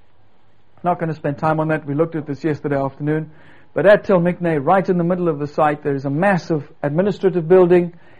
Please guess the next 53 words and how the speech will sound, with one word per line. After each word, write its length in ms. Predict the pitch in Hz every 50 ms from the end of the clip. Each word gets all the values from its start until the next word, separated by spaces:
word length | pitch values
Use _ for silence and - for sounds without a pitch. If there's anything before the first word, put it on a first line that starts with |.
| - - - -
And 180 | - 170 180 196
in 180 | 254 254 226
one 160 | 220 214 214 214
of 80 | 190
the 100 | 180 175
rooms 240 | 170 185 180 160 160
in 60 | 156
the 60 | 156
administrative 480 | 151 143 151 151 143 - - 147 143 139
building 300 | 147 156 143 147 143 139
is 100 | 131 131
an 100 | 135 139
altar, 420 | 147 156 151 151 - 156 143 135 - - - - - - - -
uh, 180 | - 143 - -
on 200 | 147 151 147 139
which 220 | 135 135 - -
were 80 | - 131
some 300 | - - 131 127 127 123
bowls, 460 | 123 131 131 127 131 131 123 - - - - -
uh, 200 | 123 123 123 -
which 340 | - 127 127 127 - -
were 280 | - 127 123 120 120 120 - - - - - -
clearly 340 | - 131 123 123 123 - -
used 280 | 120 117 113 117 - - -
for 180 | - 120 117 - - -
offerings. 460 | 127 123 113 - - - - - - - - - - - - - - - - -
This 120 | 147 151
is 140 | 151 143 143
a 80 | 135
unique 440 | 135 127 127 135 156 165 160 165 - - - - - -
find 420 | 151 139 135 135 135 135 135 - - -
and 300 | - 131 127 127 127 127
one 240 | - - 139 143 143
which 140 | 139 135 147
is 100 | 147 139
not 200 | 180 214 214 208
repeated 400 | 180 165 - 175 156 160 156 160
elsewhere 360 | 165 165 156 160 - 160 151
in 60 | 147
the 80 | 143 143
country 300 | - 180 180 175 196 190
because 240 | 175 180 170 190 165
there 120 | 190 190
simply 300 | - - 214 185 190 202
weren't 240 | 180 190 196 190 185
large 220 | 185 180 180 165
administrative 500 | 165 170 208 240 196 - 180 143 147 135
buildings 300 | 139 156 156 160 175 165
because 220 | 170 165 160 165 147
there 100 | 165 160
was 160 | 165 151 147
no 200 | 156 147 147 156
centralized 640 | 151 - - 147 131 - 139 131 131 131 127 - -